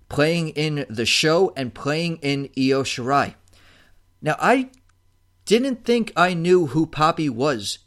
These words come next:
going into this edition of N X T,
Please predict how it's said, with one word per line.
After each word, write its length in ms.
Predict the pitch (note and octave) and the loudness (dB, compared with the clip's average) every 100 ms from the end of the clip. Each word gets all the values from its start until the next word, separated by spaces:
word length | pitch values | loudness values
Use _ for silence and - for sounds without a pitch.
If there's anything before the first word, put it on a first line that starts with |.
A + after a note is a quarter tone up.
| _ | _
going 280 | - C3+ C#3+ | -4 -2 0
into 260 | C#3 C3 C3+ | -4 -4 -2
this 240 | B2+ B2 | 0 -2
edition 500 | A#2+ A#2+ A#2 - A#2 - | -2 -2 -4 -4 -8 -4
of 160 | A#2 | -4
N 180 | A2 A#2 | -4 -4
X 220 | A2 - | -4 -6
T, 380 | - D3 D3+ C#3+ | -2 0 0 -4